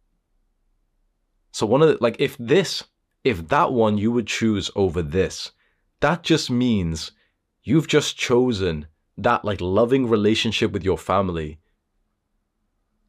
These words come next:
is worth over nine hundred ninety K. That's the difference between them, right? Ten K a month, one million a month, right? You've just said that the difference of you actually having, like, a loving, healthy family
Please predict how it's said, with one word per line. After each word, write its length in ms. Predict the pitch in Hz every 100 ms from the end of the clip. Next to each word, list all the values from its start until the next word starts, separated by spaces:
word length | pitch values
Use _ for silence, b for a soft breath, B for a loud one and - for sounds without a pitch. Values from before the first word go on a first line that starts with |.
| _ 113
is 200 | 98 87
worth 420 | 87 110 117 -
over 280 | 110 98 98
nine 220 | 98 98
hundred 240 | 95 92 90
ninety 360 | 85 85 95
K. 240 | - 71 78
That's 200 | 123 -
the 100 | 123
difference 280 | 131 120
between 260 | - 110 117
them, 100 | 92
right? 140 | 117
Ten 160 | - 117
K 100 | 110
a 60 | 104
month, 220 | 101 90
one 120 | 98
million 240 | 101 98
a 60 | 92
month, 160 | 85 85
right? 220 | 110 - b b _ _ _ _ _ _ _ _ _ _ _ _ _ -
You've 240 | 117 139
just 240 | 156 147 -
said 320 | 127 98 -
that 140 | 85
the 80 | 87
difference 520 | 76 123 135 - 107
of 140 | 90 73
you 220 | 104 113
actually 440 | 95 92 - 110 104
having, 320 | 80 80 98
like, 160 | 92 87
a 60 |
loving, 480 | 82 82 98 90 90
healthy 440 | 76 92 95 -
family 560 | 80 92 92 85 76